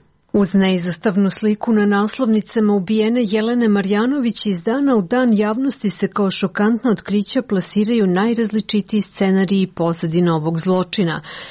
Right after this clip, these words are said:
Pozivanjem na anonimne izvore piše se da je reč o ritualnom ubistvu, sektašenju, vrađbinama. Štampa upire prstom u članove porodice Marjanović, označavajući ih kao krivce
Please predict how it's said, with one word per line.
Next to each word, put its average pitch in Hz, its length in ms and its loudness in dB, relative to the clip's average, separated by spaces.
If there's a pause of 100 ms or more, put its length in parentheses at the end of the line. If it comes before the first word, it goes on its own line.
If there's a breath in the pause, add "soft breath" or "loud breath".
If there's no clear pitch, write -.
(140 loud breath)
Pozivanjem 180 720 0
na 175 80 2
anonimne 180 540 2
izvore 185 380 0
piše 190 360 -2
se 185 220 -2
da 175 100 -2
je 185 120 2
reč 196 300 0
o 180 80 2
ritualnom 190 600 2
ubistvu, 165 560 -2
sektašenju, - 880 -4 (120)
vrađbinama. 165 720 -2 (340 loud breath)
Štampa 214 460 0
upire 202 360 0
prstom 196 480 -2
u 180 60 0
članove 202 560 0
porodice 202 560 0
Marjanović, 202 760 0
označavajući 233 920 0
ih 214 160 0
kao 208 200 2
krivce 214 520 -2